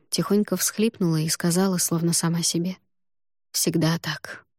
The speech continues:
Как сильно расстроится, так по-хвански говорит». Она покачала головой и украдкой утёрла глаза рукавом, а потом открыла кошель и начала сердито его перетряхивать.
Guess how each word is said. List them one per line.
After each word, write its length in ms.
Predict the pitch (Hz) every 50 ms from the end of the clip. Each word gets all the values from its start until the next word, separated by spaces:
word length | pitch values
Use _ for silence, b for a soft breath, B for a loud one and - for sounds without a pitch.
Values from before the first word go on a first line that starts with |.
| _ _
Как 180 | - - 170 -
сильно 400 | - - 185 170 180 180 175 175
расстроится, 760 | 175 175 - - - - 175 180 185 180 - - - - 165
так 220 | - - - - -
по-хвански 600 | - 160 - - 151 147 160 160 - - - 175
говорит». 600 | 156 151 170 170 165 160 165 - - - - - _ _ _ _ _ _ _ _ _ _ _ _ _ _ _ _ _ _ _ _ _ _
Она 180 | - 190 208 202
покачала 540 | - 208 - 208 - - - 208 208 202 202
головой 640 | 185 196 190 196 190 185 185 208 220 226 220 208 - - - -
и 100 | 156 160
украдкой 680 | 160 147 - - 180 202 220 - - - 196 180 170
утёрла 420 | 165 - - 185 185 185 180 175
глаза 380 | 160 170 160 165 165 160 170 170
рукавом, 580 | 170 170 - - 165 156 156 156 156 156 160 - _ _ _ _ _ _ _ _
а 80 | - 180
потом 320 | - 196 - - 277 269
открыла 400 | 254 - - - 247 254 247 233
кошель 540 | - - - 185 - - - 269 269 262 240
и 60 | 226
начала 380 | 202 190 180 - - 185 196 208
сердито 560 | - - 185 170 165 165 180 214 233 - 208
его 300 | 180 175 165 160 170 170
перетряхивать. 960 | - - 175 170 165 - - 170 165 165 - - 185 190 185 - - -